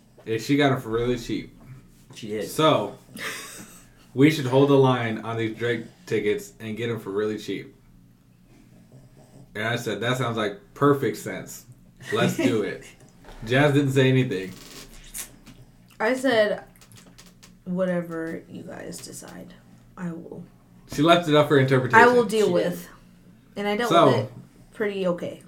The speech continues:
Speaker 2: Pretty okay?
Speaker 3: Yeah.
Speaker 1: It hits
Speaker 2: I gotta
Speaker 1: one thirty-ish
Speaker 3: One thirty? Is that what you said?
Speaker 1: in the afternoon, two o'clock, one thirty-ish.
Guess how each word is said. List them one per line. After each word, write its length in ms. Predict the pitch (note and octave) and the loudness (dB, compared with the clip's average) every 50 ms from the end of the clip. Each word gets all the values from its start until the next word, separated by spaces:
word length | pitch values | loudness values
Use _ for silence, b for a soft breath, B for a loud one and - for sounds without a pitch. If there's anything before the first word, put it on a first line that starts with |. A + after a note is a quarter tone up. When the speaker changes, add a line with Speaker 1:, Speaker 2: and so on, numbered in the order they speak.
| - - _ _ _ _ _ - - _ _ - - _ _ _ _ _ - - | -20 -20 _ _ _ _ _ -20 -20 _ _ -20 -20 _ _ _ _ _ -20 -20
Speaker 2:
Pretty 380 | - - - F3 F3+ F3 - - | -14 -2 0 4 4 4 4 4
okay? 520 | - - - - F3+ F3+ F3 - - - - - | 0 -4 -6 -8 -8 -8 -8 -8 -10 -12 -12 -8
Speaker 3:
Yeah. 160 | G4+ - - - - - - - - - - _ - _ | -8 -8 -8 -8 -14 -20 -20 -20 -20 -20 -20 _ -14 _
Speaker 1:
It 140 | A2 B2 B2+ | -2 0 2
hits 360 | D#3 D#3 D3+ - - - - | 2 2 2 0 -4 -10 -12
Speaker 2:
I 80 | - - | -6 -6
gotta 200 | - - - - - - _ _ _ _ _ | -4 -6 -6 -8 -12 -16 _ _ _ _ _
Speaker 1:
one 520 | A#2+ A#2 A2+ A2+ B2+ C#3 C#3+ D3+ D3+ D3+ D3 C3+ - C#3 C#3 C#3+ D#3 E3 E3 E3+ E3 F3 F3 F3 F3 F3+ F3+ | -14 -12 -6 -2 0 2 2 2 0 0 -2 -2 0 2 4 4 6 6 6 4 4 2 2 2 2 2 2
thirty-ish 1120 | F3+ F3+ F3+ F3+ F3+ F3+ F#3 F#3 F#3 F#3 F#3+ F#3+ E3+ F3+ F#3+ G3+ G3+ G3+ - - - - B B B B B B B B B B B B _ - - - - - - _ _ _ _ _ - - _ _ _ - _ _ | 2 0 0 0 0 0 -2 -2 -2 -4 -4 -4 0 2 2 2 2 0 -8 -14 -16 -18 B B B B B B B B B B B B _ -20 -20 -20 -20 -20 -20 _ _ _ _ _ -20 -20 _ _ _ -20 _ _
Speaker 3:
One 360 | - F3 F3+ F#3 G3 G#3 G#3 | -10 -8 -6 -6 -6 -6 -8
thirty? 440 | A3 G#3+ A3 A3+ A#3+ B3+ C4+ C4 - - - - _ _ _ _ _ _ - - | -6 -4 -4 -4 -4 -6 -10 -10 -12 -20 -20 -20 _ _ _ _ _ _ -20 -20
Is 60 | - - | -14 -10
that 60 | G3 | -8
what 40 | G3+ | -8
you 40 | G#3 G#3 | -8 -4
said? 60 | - | -2
Speaker 1:
in 60 | B2+ | 0
the 80 | C3+ C3+ | 2 2
afternoon, 600 | C#3 C#3+ - D3 C#3+ C#3+ C#3+ D3 D#3 D3+ D3+ - - _ - - | 2 0 2 2 2 2 2 2 0 -2 -4 -8 -14 _ -18 -4
two 160 | - D#3 D#3 | 0 0 0
o'clock, 480 | C#3 C#3+ D#3 D3+ C#3+ C3+ C#3+ C#3 - - - | 2 2 2 2 2 2 0 -4 -8 -14 -10
one 240 | - D#3 D#3+ E3 D#3+ E3 | -4 0 2 2 4 4
thirty-ish. 500 | F3+ F3 E3 D#3 D3 C#3 C3 C3 C3 | 4 4 6 6 8 6 6 6 2